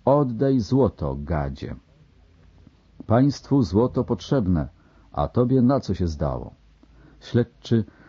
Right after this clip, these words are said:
tracą głos i siły na groźby i tortury, ale jest sposób generalny: karmić tylko słonym jadłem, a pić nie dawać. Kto odda złoto, ten dostanie wody. Za kubek czystej wody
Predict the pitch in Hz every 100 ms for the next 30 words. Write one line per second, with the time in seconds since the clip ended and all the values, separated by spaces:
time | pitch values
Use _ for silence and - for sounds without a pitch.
0 | _ - 107 110 - 107 87 101 107 -
1 | - 98 - 117 104 101 95 82 107 107
2 | 92 104 104 - 101 - 120 104 101 107
3 | 113 131 - - 135 127 113 131 131 131
4 | 117 98 76 - - - - 107 127 135
5 | 139 - - 147 143 139 127 - 117 143
6 | 143 139 131 117 90 92 87 - 135 -
7 | 139 135 92 64 - - - _ - _
8 | _ _ - - 120 - 120 87 98 85
9 | 104 156 151 156 156 - _ - 117 131
10 | 107 95 - 95 98 78 69 65 64 65
11 | 71 _ _ _ _ _ _ _ - 85
12 | 98 107 - 135 117 - - 117 104 90
13 | 123 156 160